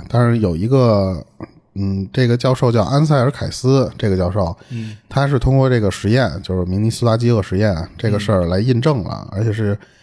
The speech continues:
Speaker 1: 相对于比较科学的一个方法。
Speaker 2: 哦。
Speaker 1: 然后我就接下来讲一下这个实验的具体内容吧。
Speaker 2: 行。
Speaker 1: 这个实验是发生在一九四四年，那个时候当时正在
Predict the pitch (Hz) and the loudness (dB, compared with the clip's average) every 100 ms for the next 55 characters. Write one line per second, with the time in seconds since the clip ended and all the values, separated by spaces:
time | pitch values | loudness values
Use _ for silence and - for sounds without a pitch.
0 | _ _ - - 202 226 120 92 95 87 | _ _ -8 0 2 4 2 2 0 -2
1 | 67 - - 120 95 87 80 82 - 85 | -4 -6 -2 0 0 -2 -2 -6 -8 -10
2 | 80 - 73 - - 123 104 107 _ _ | -10 -12 -14 -16 -16 -16 -14 -18 _ _
3 | _ _ - - 95 104 131 127 113 110 | _ _ -16 -6 -2 2 4 4 4 2
4 | 101 - - 82 85 98 92 - 131 120 | 0 -6 -8 -8 -4 -4 -4 0 2 4
5 | 101 107 - _ - - 80 87 104 107 | 2 0 -2 _ -12 -8 -4 0 0 0
6 | 95 90 - 101 104 117 104 92 113 95 | -2 -2 -2 -2 -2 0 -2 0 0 0
7 | - - - - - - 107 110 - _ | -4 -10 -14 -18 -20 -20 -20 -20 -20 _
8 | _ _ - _ _ - 190 139 98 - | _ _ -20 _ _ -4 -2 0 -2 -4
9 | 104 131 135 120 - 127 110 104 143 156 | 0 2 4 2 2 2 4 4 2 4
10 | 175 151 110 139 107 104 135 180 120 85 | 4 4 2 2 2 2 2 2 2 0
11 | 85 85 - - - 185 131 95 104 123 | -2 -4 -8 -14 -2 0 2 0 2 2
12 | 120 123 139 143 147 147 135 120 104 98 | 4 2 4 4 4 2 2 2 2 2
13 | 92 | 0